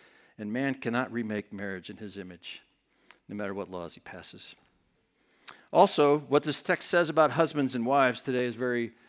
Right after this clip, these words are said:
uh, countercultural. It runs against the grain. In the hashtag Me Too world that we live in, especially the one underpinned, uh, so much by the,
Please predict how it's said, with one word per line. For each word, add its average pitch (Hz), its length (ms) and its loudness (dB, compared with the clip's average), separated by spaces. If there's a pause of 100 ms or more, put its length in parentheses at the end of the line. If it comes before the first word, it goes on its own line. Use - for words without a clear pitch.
(240)
uh, 101 200 -8
countercultural. 110 720 -4 (840)
It 107 140 -6
runs 113 260 -4
against 110 340 -8
the 113 40 -12
grain. 95 480 -8 (480)
In 123 160 -2
the 117 220 0 (100)
hashtag 160 440 2
Me 151 120 0
Too 156 220 -4
world 160 260 -2
that 139 100 -4
we 127 120 -4
live 139 240 -2
in, 151 320 -2 (440)
especially 147 440 -4
the 135 80 -2
one 143 220 0
underpinned, 147 720 -2
uh, 110 320 -4
so - 240 -6
much 139 260 -2
by 120 220 4
the, 107 260 -2